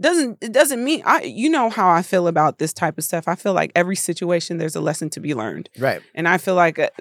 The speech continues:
Speaker 1: you know, even through the, the bad situations I've had, you know,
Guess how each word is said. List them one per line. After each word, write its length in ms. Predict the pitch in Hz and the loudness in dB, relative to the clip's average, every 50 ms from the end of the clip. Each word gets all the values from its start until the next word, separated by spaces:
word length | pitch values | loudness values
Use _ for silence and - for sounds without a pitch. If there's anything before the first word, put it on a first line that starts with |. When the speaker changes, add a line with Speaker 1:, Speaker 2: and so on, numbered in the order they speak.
| 67 60 - | -14 -14 -14
Speaker 1:
you 220 | - - 180 170 | -10 -6 -4 -2
know, 320 | 156 143 139 143 143 - - _ _ - - | 0 0 0 0 -2 -4 -8 _ _ -12 -6
even 240 | 180 185 170 170 180 | -4 -4 -2 -4 -4
through 380 | - - 170 170 165 160 160 160 | -4 -4 -2 0 0 0 0 -2
the, 340 | 160 156 151 131 131 143 - _ _ _ _ _ _ | 0 0 0 0 0 -2 -6 _ _ _ _ _ _
the 100 | - 147 | -6 -6
bad 320 | 143 - 175 196 202 - - | 0 2 4 4 4 2 0
situations 640 | - 208 - 220 185 185 196 190 - - 185 180 | -4 -6 -6 -2 0 0 0 0 -2 -6 -4 -2
I've 200 | 170 165 175 170 | 0 0 0 0
had, 480 | - - 185 175 170 165 170 165 160 - - _ _ _ _ _ _ | 0 0 0 2 2 4 4 2 2 0 -4 _ _ _ _ _ _
you 120 | - 165 165 | -8 -6 -4
know, 340 | 151 147 151 151 160 160 | -2 -2 0 -2 -2 -4